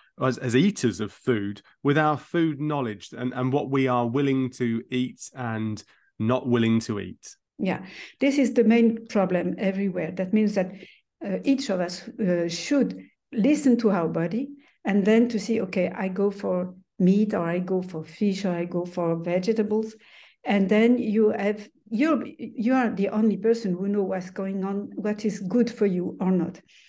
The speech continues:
Speaker 2: But today, the, there is a, p-, uh, a loss of confidence among consumers. They said, "Well, uh, my friend, my newspaper, my T V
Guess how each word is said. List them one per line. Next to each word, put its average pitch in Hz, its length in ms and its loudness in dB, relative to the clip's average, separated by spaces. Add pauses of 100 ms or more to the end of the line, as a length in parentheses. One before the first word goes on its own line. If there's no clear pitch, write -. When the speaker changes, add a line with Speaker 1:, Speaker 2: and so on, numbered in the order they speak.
(180)
Speaker 2:
But 202 260 -2 (460)
today, 240 640 4
the, 196 420 0
there 208 180 2
is 220 120 2
a, 220 60 2
p-, 220 200 -6
uh, 185 520 -2
a - 20 -4
loss 233 380 -2 (100)
of 180 340 -6
confidence 202 800 0 (300)
among 185 600 0
consumers. 208 720 0 (340)
They 185 100 0
said, 190 260 -2
"Well, 208 360 0 (280)
uh, 180 200 -2
my 220 640 2 (140)
friend, 202 500 -2
my 208 540 0
newspaper, 208 680 0
my 196 300 0
T 220 300 -4
V 196 280 -4